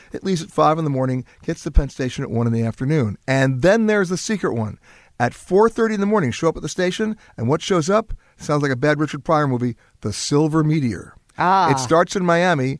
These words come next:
Speaker 1: It's got butlers, sleeping cars, dining rooms, and you land at Penn Station at noon.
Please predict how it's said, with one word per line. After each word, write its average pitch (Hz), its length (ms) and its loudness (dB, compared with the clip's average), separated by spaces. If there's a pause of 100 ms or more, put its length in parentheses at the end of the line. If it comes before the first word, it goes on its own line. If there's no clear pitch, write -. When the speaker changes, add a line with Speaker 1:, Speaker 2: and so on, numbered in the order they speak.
(160)
Speaker 1:
It's - 120 -20
got 104 220 -6
butlers, 185 540 0 (180)
sleeping 135 420 -4
cars, 165 440 0 (220)
dining 135 320 2
rooms, 220 360 -2 (440)
and 175 400 2
you 135 160 0
land 156 260 2
at 151 120 -2
Penn 147 160 2
Station 147 360 -4
at 147 100 -6
noon. 156 360 -4